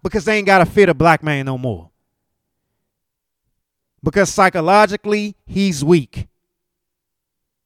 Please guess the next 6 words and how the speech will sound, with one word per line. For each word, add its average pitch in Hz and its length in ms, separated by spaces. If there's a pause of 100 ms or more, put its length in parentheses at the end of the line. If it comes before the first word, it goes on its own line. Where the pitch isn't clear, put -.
(840)
And 180 160
the 170 60
woman 165 380
is 131 160
in 139 100
charge. 110 680